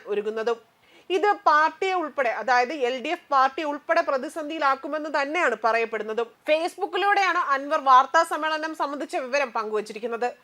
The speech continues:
നിലവിൽ അൻവർ കൊൽക്കത്തയിലാണുള്ളത്.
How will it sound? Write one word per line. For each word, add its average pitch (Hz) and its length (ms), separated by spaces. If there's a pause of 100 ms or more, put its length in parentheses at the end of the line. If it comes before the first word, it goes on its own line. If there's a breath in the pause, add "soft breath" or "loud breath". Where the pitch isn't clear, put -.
(420 soft breath)
നിലവിൽ 381 400
അൻവർ 311 360
കൊൽക്കത്തയിലാണുള്ളത്. 254 960